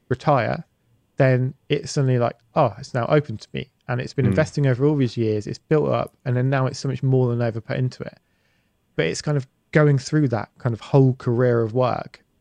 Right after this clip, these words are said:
Speaker 1: which obviously we can shorten down to a much shorter period of time when it comes to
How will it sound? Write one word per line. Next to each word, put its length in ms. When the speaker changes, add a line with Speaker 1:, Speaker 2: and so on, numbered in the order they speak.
Speaker 1:
which 180
obviously 320
we 80
can 140
shorten 260
down 180
to 80
a 40
much 400
shorter 260
period 280
of 100
time 220
when 100
it 60
comes 280
to 200